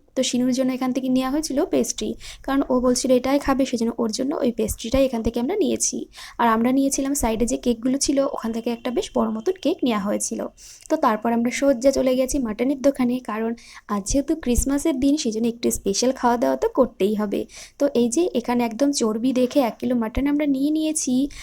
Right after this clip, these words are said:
আর তারপর এই প্লাস্টিক কাকুর দোকানে একটু দেখাশোনা করছিলাম, কারণ এখান থেকে আমরা নেব ছোট্ট মতন একটা ঘি রাখার পাত্র। তো ছোট্ট ছোট্ট ক্যান দেখছিলাম, কিছুই পছন্দ হচ্ছিল না। তারপরে এই যে এই বড় দোকানটায় চলে আসলাম। তো এখান থেকে finally আমরা এই যে এই পাত্রটা নিয়েছি ঘি রাখার জন্য।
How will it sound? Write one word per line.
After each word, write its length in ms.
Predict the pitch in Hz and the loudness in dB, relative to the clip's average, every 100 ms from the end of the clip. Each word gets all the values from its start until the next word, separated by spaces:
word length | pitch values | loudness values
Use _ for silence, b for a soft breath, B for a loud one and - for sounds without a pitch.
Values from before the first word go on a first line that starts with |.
| B | B
আর 100 | - 233 | -8 -4
তারপর 320 | - 220 220 240 | 0 0 2 0
এই 80 | |
প্লাস্টিক 460 | 233 226 214 - 247 | 0 0 0 -2 -6
কাকুর 260 | - 233 233 | -6 -4 0
দোকানে 320 | 247 254 254 | 2 4 2
একটু 140 | 247 | 2
দেখাশোনা 440 | 240 233 247 285 277 | -2 0 0 0 0
করছিলাম, 480 | 277 277 277 247 254 | 2 0 0 -2 -2
কারণ 180 | 247 | -2
এখান 240 | 233 233 240 | -2 -2 -2
থেকে 180 | 262 262 | -2 0
আমরা 160 | 254 | -2
নেব 320 | 269 285 247 | 0 0 0
ছোট্ট 320 | 269 277 247 233 | 0 0 -2 -4
মতন 220 | 247 233 | -4 -2
একটা 200 | 240 - | -2 0
ঘি 220 | 262 - 240 | -2 0 0
রাখার 300 | 240 - 392 | 0 -2 -2
পাত্র। 360 | 214 202 - 240 B B B | -2 -4 -6 -10 B B B
তো 80 | - | -6
ছোট্ট 280 | 311 285 285 | 2 2 2
ছোট্ট 240 | 285 285 294 | -2 0 0
ক্যান 300 | 254 247 269 | 2 2 2
দেখছিলাম, 440 | 262 - 269 277 | 0 -2 0 -2
কিছুই 300 | 277 254 285 | -4 -2 -2
পছন্দ 400 | 277 240 277 269 | 0 -2 -2 2
হচ্ছিল 380 | 277 277 269 254 | 2 2 0 -2
না। 100 | 262 285 | -2 -4
তারপরে 320 | 220 226 247 | -6 -2 0
এই 80 | 240 | 0
যে 120 | - | 0
এই 120 | 262 | 0
বড় 200 | 233 226 | 0 -2
দোকানটায় 400 | 233 247 254 269 | -2 -2 -2 -2
চলে 220 | 254 247 | 0 0
আসলাম। 440 | 269 - 285 254 285 B B - | 0 0 0 0 -2 B B 0
তো 60 | |
এখান 260 | 214 233 247 | 2 2 0
থেকে 160 | 247 | 0
finally 480 | 294 247 233 247 320 - | 0 0 2 2 2 2
আমরা 260 | 233 226 | 0 0
এই 160 | 233 233 | 0 0
যে 120 | 269 | 0
এই 200 | - 254 | 0 0
পাত্রটা 440 | 254 220 - 247 | 0 -2 -2 0
নিয়েছি 480 | 277 285 311 - 359 254 | 0 0 0 0 0 0
ঘি 100 | 233 | 0
রাখার 320 | 208 208 202 | -2 -4 -6
জন্য। 360 | - 214 208 | -4 -6 -8